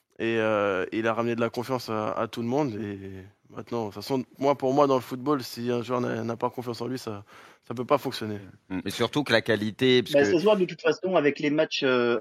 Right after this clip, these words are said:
Speaker 3: pardon, Bruce.
Speaker 2: Non, non,
Speaker 3: Euh,
Speaker 2: vas-y,
Speaker 3: ça se
Speaker 2: vas-y.
Speaker 3: voit sinon avec les matchs, euh, qu'on a vu par exemple Nantes-Lens où on revient à trois deux, euh, <coughs> bah, c'est incroyable. D'ailleurs, tout part de là, à mon avis, je pense. Après, il y a eu le match contre le P S G qui était vraiment assez incroyable.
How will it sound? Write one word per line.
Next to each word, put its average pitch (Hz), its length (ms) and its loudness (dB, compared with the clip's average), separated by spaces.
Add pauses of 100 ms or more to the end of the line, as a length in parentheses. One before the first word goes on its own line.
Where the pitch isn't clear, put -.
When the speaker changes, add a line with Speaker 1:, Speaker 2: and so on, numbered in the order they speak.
Speaker 3:
pardon, 151 240 4
Bruce. 123 240 0 (300)
Speaker 2:
Non, 120 160 6
non, 196 140 8
Speaker 3:
Euh, 254 60 8
Speaker 2:
vas-y, 233 160 6
Speaker 3:
ça 220 60 0
se 220 60 2
Speaker 2:
vas-y. 202 80 8
Speaker 3:
voit 196 180 6
sinon 160 380 -6
avec 147 160 -2
les 151 80 0
matchs, 156 340 0
euh, 117 540 -2 (280)
qu'on 127 140 2
a 131 60 8
vu 143 120 6
par 139 120 4
exemple 135 420 4
Nantes-Lens 147 640 4
où 117 160 0
on 113 40 2
revient 117 240 2
à 120 120 4
trois 127 260 2
deux, 139 340 6
euh, 123 60 4
<coughs> 117 540 -2
bah, 139 80 4
c'est - 140 0
incroyable. 139 400 4
D'ailleurs, 139 280 6
tout 156 160 -4
part 147 200 2
de 143 80 6
là, 147 140 8
à - 20 4
mon 123 160 4
avis, 123 200 0
je 120 120 -4
pense. 147 260 0
Après, 131 200 0
il 127 40 0
y - 20 4
a 127 40 2
eu - 20 0
le 117 60 -2
match 120 160 -2
contre 117 160 -10
le 110 40 -6
P 120 200 -2
S 110 40 0
G 127 200 -2
qui 120 80 -8
était 98 260 -6
vraiment 110 220 2
assez 117 180 0
incroyable. 120 480 2